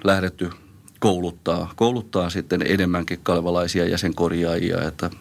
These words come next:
että, tota, saatu nimikesuojaus kalevalaiselle jäsenkorjaukselle, mikä on tärkeä, tärkeä taas sitten sen kannalta, että sillä pystytään, pystytään myös valvomaan tätä meidän,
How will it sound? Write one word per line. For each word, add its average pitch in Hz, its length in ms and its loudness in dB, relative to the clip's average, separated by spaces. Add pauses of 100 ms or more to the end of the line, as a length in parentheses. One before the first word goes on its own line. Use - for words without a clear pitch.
(100)
että, 80 240 -4
tota, - 220 -4 (240)
saatu 87 260 2
nimikesuojaus 87 1120 0 (640)
kalevalaiselle 87 580 2
jäsenkorjaukselle, 85 920 0
mikä 80 280 0
on 85 80 0
tärkeä, 82 540 0 (120)
tärkeä 98 380 2
taas 87 280 0
sitten - 300 -6 (1080)
sen 98 260 2
kannalta, 92 500 2
että 87 100 -4
sillä 87 220 2
pystytään, 85 680 0
pystytään 120 440 2
myös 101 220 -2
valvomaan 90 420 2
tätä - 220 -4
meidän, 82 300 -2